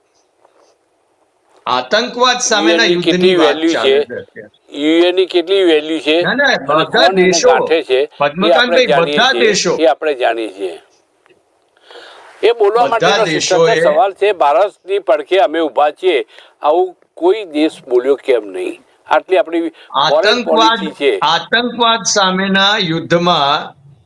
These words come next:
Speaker 1: આતંકવાદ સામેના યુદ્ધમાં અમે ભારતની સાથે છીએ. કારણ કે આતંકવાદ એ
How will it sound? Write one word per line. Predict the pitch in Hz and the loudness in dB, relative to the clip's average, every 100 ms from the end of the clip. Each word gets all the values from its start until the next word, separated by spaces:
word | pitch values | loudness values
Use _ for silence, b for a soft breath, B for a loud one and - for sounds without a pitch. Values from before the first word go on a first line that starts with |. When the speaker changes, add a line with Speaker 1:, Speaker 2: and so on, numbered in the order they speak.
| 131 | -4
Speaker 1:
આતંકવાદ | 139 - 202 226 220 180 180 175 | -4 -2 -4 -4 -2 0 0 -2
સામેના | 165 151 139 147 151 | -2 -2 -2 -4 -2
યુદ્ધમાં | 147 123 120 139 147 127 120 147 _ _ | -4 -6 -6 -4 -2 -2 -4 -8 _ _
અમે | 127 135 | -6 -4
ભારતની | 135 117 113 123 135 - 143 | -4 -4 -2 -2 -4 -6 -6
સાથે | 147 107 - - 113 | -4 -4 -6 -4 -4
છીએ. | - 117 104 - B B | -4 -4 -6 -8 B B
કારણ | - 151 208 220 | -4 -2 -2 -4
કે | 233 | -2
આતંકવાદ | 226 127 123 175 190 185 185 185 185 | 0 -2 -4 -4 -4 -2 0 0 0
એ | 185 190 160 | -2 -2 -6